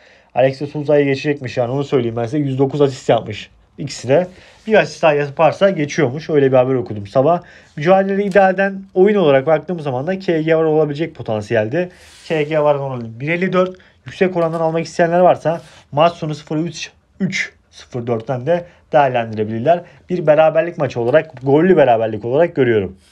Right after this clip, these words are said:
Almeria Girona mücadelesi.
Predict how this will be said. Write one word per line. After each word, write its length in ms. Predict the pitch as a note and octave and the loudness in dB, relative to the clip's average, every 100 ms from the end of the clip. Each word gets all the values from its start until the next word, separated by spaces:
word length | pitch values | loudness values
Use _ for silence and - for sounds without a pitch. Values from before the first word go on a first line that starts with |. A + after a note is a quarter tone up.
| _ _ _ _ _ _ _ _ _ _ _ _ _ _ _ | _ _ _ _ _ _ _ _ _ _ _ _ _ _ _
Almeria 540 | A2+ A#2 C#3 F3+ F#3 F#3+ | 0 0 2 0 2 0
Girona 400 | D3+ E3 F#3+ F3+ | 0 0 2 2
mücadelesi. 720 | D3 D#3+ D#3 D#3+ D#3 F#3 | 4 4 2 -2 -4 -4